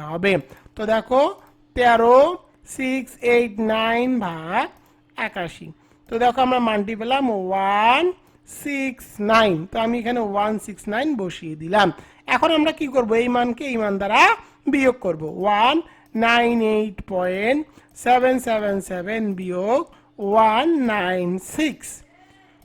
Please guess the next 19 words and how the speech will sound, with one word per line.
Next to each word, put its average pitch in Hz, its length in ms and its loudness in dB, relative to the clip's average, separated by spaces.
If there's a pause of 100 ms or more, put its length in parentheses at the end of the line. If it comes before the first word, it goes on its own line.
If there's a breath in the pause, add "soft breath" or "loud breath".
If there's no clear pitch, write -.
তো 240 60 -8 (100)
দেখো, 247 280 4
আমরা 262 220 2
মান, 208 180 0 (120)
মান 208 140 -2 (120)
পেলাম 214 320 0 (480 soft breath)
ঊনত্রিশ 285 580 2 (180)
পয়েন্ট 233 380 4 (140)
সেভেন 269 300 -2 (120)
সেভেন 190 260 -4 (120)
সেভেন। 170 280 -4 (380 soft breath)
তো - 120 -8
আমি 247 160 0
এখানে 254 240 -4
এই 240 100 0
মানটুকু 202 400 -6 (100)
বসিয়ে 214 360 -4
দিলাম। 254 260 2 (440 loud breath)
এখন 311 160 0